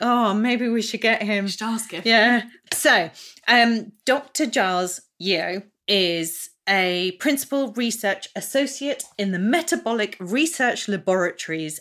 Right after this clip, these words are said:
Speaker 1: and M R C Metabolic Disease Unit at Cambridge University.
Speaker 2: Right.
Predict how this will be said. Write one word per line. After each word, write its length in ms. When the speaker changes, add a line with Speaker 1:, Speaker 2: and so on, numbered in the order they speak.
Speaker 1:
and 260
M 280
R 220
C 440
Metabolic 880
Disease 840
Unit 480
at 160
Cambridge 320
University. 600
Speaker 2:
Right. 520